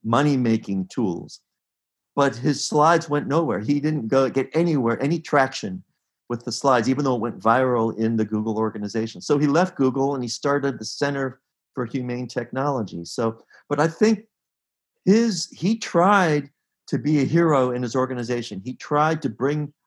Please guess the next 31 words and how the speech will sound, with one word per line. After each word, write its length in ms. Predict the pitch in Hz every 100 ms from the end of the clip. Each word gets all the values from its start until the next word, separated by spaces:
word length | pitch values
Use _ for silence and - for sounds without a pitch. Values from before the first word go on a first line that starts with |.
| -
out 240 | 123 120
the 60 | 110
best 480 | 98 131 139 -
in 140 | 190 113
people 460 | - 107 101 110
and 100 | 107
the 40 | 101
best 300 | 120 127 -
in 80 | 117
his 160 | 107
organization. 880 | 113 113 113 110 107 120 113 101 104 - _ _ _ -
He 80 | 165
didn't 220 | 262 240
really 200 | 208 190
succeed, 680 | 160 180 - 147 160 202 294 _ _ _ _ _
but 160 | - 151
he 160 | 160 156
did 260 | - 185 185
succeed 560 | 160 - - 139 131
in 100 | 127
the 80 | 117
sense 400 | 117 131 123 117
that 300 | 127 123 - _ _ _ _ _ _ _ _
he 120 | 151
persevered 960 | - 151 147 - 117 135 196 120 123 - _ _ _ _ _ -
and 200 | 117 113
took 240 | - 156
his 480 | - 151 131 123 117 - _ _ _ _
socially 680 | - - 143 143 156 135 135
conscience-filled 1300 | 123 - 131 139 131 131 120 113 - 131 123 120 107
message 560 | 104 143 - 120 110